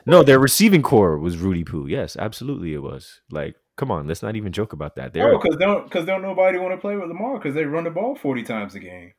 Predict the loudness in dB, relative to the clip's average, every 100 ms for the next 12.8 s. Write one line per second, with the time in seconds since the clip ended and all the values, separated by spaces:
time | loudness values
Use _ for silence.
0 | _ _ _ _ -8 -4 -2 -2 -4 -6
1 | -6 -8 -12 -14 -10 -8 -8 -8 -10 -8
2 | -6 -6 -6 -8 -8 -8 -8 -8 -10 -12
3 | -14 -12 -12 -2 8 8 8 4 4 2
4 | 2 -2 0 2 4 4 4 4 4 2
5 | 4 4 4 2 0 -2 -2 -4 -8 -12
6 | -8 -6 -4 -8 _ -16 -8 -6 -6 -6
7 | -4 -4 -2 -4 -4 -12 -12 -10 -10 -10
8 | -12 -16 _ _ _ _ -8 -8 -8 -8
9 | -8 -8 -8 -8 -8 -8 -10 -10 -10 -8
10 | -8 -8 -16 -18 -20 -14 -14 -14 -16 -14
11 | -10 -8 -10 -8 -6 -6 -8 -12 -18 _
12 | _ -12 -12 -10 -8 -8 -8